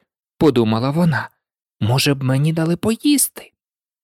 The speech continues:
Та на це, здавалось, не було ніякої надії.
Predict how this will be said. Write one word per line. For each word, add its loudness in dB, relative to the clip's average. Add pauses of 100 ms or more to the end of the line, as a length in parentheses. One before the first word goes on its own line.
(840)
Та 0
на 0
це, 0
здавалось, 0
не 0
було 2
ніякої 2
надії. -4